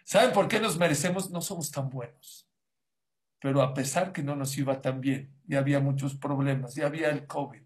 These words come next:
y había guerras, y había la Shoah, y todo, era su-, éramos unas personas alegres.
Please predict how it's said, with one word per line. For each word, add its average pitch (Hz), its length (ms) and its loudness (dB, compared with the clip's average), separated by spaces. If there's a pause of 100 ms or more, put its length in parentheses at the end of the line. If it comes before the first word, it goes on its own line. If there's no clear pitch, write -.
y 135 60 -6
había 147 320 2
guerras, 139 480 -4 (400)
y - 100 2
había 151 240 6
la 151 140 4
Shoah, 139 520 2
y 139 160 -6
todo, 139 640 0 (540)
era 160 280 0
su-, - 300 -10
éramos 147 440 0
unas 135 220 -2
personas 139 520 -6
alegres. 135 1080 -6